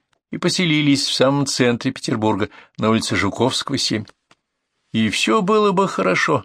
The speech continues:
если бы Лили была настроена вести хозяйство, варить супы и рожать детей.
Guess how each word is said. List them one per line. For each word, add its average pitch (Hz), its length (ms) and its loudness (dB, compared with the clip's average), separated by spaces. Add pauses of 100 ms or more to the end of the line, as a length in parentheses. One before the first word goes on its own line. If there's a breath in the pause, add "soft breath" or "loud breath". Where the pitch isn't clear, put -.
(120)
если 113 200 -4
бы 107 220 2 (420)
Лили 120 640 2
была 117 240 4
настроена 117 540 2
вести 120 340 -2
хозяйство, 131 520 0 (460)
варить 143 300 0
супы 131 420 0
и 147 60 4
рожать 98 360 2
детей. 82 440 -2